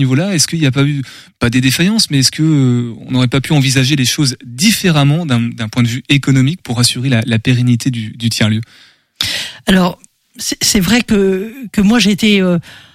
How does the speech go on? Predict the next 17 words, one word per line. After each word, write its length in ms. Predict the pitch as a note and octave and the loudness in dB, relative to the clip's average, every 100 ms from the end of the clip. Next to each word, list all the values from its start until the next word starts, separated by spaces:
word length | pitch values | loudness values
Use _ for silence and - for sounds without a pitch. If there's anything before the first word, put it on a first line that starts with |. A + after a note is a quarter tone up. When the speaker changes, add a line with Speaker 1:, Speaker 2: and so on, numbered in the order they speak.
| _ _ | _ _
Speaker 2:
enfin, 140 | E3+ E3+ | -2 2
depuis 300 | F3+ - G3+ | 2 0 -2
trente 320 | - G#3+ - | 0 0 0
ans, 160 | A#3+ B3+ | 2 2
je 80 | |
suis 100 | - | -2
très 300 | - G3+ A3+ | 0 2 2
impliquée 420 | G3 - F#3 - G3+ | 2 0 0 2 2
dans 120 | F3+ | 4
le 60 | |
milieu 240 | F3 E3+ F3 | 2 2 2
associatif 720 | D#3 F#3 - F3 - F#3+ - | 2 2 0 -2 0 0 0
et 60 | D3+ | 0
dans 140 | D3+ | 2
les 180 | D#3 D#3+ | 2 2
modèles 560 | E3 E3+ F3 E3 E3+ | 2 0 0 0 0
économiques. 680 | E3+ - F#3+ G#3 C4+ D4+ | -2 -2 0 2 0 -2